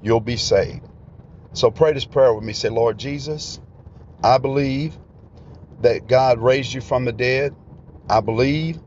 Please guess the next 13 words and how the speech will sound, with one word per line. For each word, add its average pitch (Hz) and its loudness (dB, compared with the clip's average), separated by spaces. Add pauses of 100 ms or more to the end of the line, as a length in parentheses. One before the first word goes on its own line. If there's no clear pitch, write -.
(420)
that 107 0
you 127 -6
died 123 2
for 127 -8
my 123 2
sins. 95 -10 (520)
Lord 117 2
Jesus, 143 -6 (400)
I - 2
come 135 0
to 135 -6
you 135 -4
now, 143 0